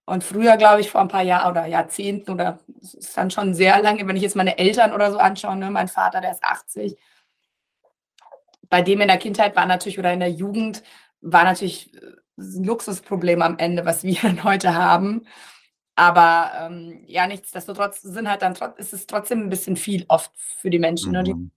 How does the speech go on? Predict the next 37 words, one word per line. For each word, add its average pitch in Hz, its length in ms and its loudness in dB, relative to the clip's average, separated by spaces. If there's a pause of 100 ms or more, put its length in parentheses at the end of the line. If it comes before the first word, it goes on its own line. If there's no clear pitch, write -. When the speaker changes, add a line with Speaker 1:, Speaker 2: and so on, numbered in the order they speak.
(120)
Speaker 1:
einen 175 160 4
eigenen 180 240 -2
Weg 180 240 -2
finden 175 500 -4 (300)
und 180 160 2
halt 185 140 4
zu - 100 -2
lernen, 185 580 6
nicht, 196 380 -6 (300)
nur 196 180 -2
weil 208 100 8
es 190 80 -2
alle 208 240 2
so 196 100 -2
machen, 185 300 2
heißt 185 220 0
es - 80 -14
halt 190 140 -12
nicht, 180 160 -8
dass 180 100 -4
es - 200 -12
richtig 190 360 -8
ist, - 240 -10
so. - 240 -12 (480)
Ich 180 100 -16
glaub, 180 220 -6
das 170 160 -6
ist 170 160 -8
echt - 260 -4
wichtig 180 300 -6
zu 180 120 -4
gucken, 185 280 0
was, 175 240 2
was 180 180 0
will 185 140 2
ich - 240 2
eigentlich? - 600 2